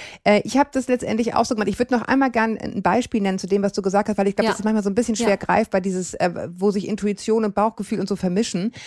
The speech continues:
Speaker 1: Also angenommen, du hast sozusagen als Kind immer erlebt, äh, dass deine Eltern, äh, dir sozusagen ständig, also so ein Ohnmachtsgefühl, ja? Also ständig gesagt haben, „Du darfst
Speaker 2: Ja.
Speaker 1: dies nicht, du darfst das nicht“ und,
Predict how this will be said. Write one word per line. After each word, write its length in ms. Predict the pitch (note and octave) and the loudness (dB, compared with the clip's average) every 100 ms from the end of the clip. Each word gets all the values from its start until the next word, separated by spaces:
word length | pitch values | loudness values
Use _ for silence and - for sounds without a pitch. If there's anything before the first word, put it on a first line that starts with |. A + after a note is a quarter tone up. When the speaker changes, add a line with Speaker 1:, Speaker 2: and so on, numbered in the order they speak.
| - | -6
Speaker 1:
Also 200 | - F#3 | 0 2
angenommen, 460 | G3 A#3 B3 A3+ A3 | 4 2 4 4 4
du 100 | G#3+ | 4
hast 160 | A3 A3 | 4 2
sozusagen 380 | G3 G#3 G3 | 0 0 0
als 220 | - F#3 - | 0 -6 0
Kind 200 | B3 A#3+ | 0 2
immer 220 | A#3 A3+ | 0 0
erlebt, 480 | G#3+ G3 G3 G3+ - | 0 2 4 2 -4
äh, 120 | - F#3 | -2 0
dass 120 | F3+ | 0
deine 240 | F#3 F3+ | 0 0
Eltern, 480 | - F3+ G3 F#3+ F#3+ | 0 0 2 0 -2
äh, 220 | - F3+ | -2 -2
dir 140 | F3 F#3 | 0 0
sozusagen 680 | F3 - D#3+ E3+ D#3+ E3 E3 _ _ | -2 -8 -4 0 0 -2 -8 _ _
ständig, 540 | - - G#3+ C4 C4 - | -12 2 4 6 2 -2
also 140 | F#3 | -4
so 100 | F3+ | -2
ein 60 | G3+ | -2
Ohnmachtsgefühl, 800 | A3+ C4 G3 - - - - B2+ | 2 4 2 0 -6 -6 -4 -2
ja? 300 | - C#3+ A#3+ - | 0 0 0 -2
Also 140 | F3 | -2
ständig 320 | F#3 G#3+ A3 G#3 | 0 2 0 0
gesagt 260 | F#3 F#3 | -2 0
haben, 160 | F3 F3+ | 0 0
„Du 80 | F#3 | 2
darfst 160 | E3+ G#3+ | 2 4
Speaker 2:
Ja. 40 | |
Speaker 1:
dies 100 | B3 | 2
nicht, 160 | G#3 E3+ | 2 0
du 20 | |
darfst 160 | E3+ - | 0 2
das 180 | G#3 - | 0 0
nicht“ 200 | F#3 - | -4 -4
und, 180 | E3 | -8